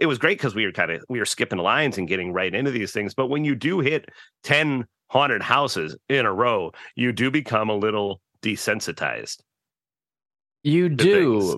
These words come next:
Speaker 2: but I did find that the good ones still got me, right?
Speaker 1: Absolutely.
Speaker 2: And that's, that's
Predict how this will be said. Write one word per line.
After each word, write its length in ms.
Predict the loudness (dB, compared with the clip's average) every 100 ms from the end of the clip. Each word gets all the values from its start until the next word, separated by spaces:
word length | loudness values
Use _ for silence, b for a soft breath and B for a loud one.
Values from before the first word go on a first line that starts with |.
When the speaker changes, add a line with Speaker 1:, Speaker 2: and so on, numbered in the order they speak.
| -6 4
Speaker 2:
but 140 | 6
I 120 | 6
did 280 | 4 2 2
find 460 | 2 4 6 4 4
that 320 | 4 4 0
the 80 | -4
good 280 | 2 2 4
ones 420 | 2 2 0 -2
still 920 | -4 -6 -4 2 4 4 4 0 -4 _
got 260 | 4 4 2
me, 180 | -2 0
right? 100 | 2
Speaker 1:
Absolutely. 580 | 4 4 4 2 -2 -6 -8 _ _ _ _
Speaker 2:
And 180 | 4 6
that's, 440 | 4 2 -2 -2
that's 480 | 2 4 4 2 -4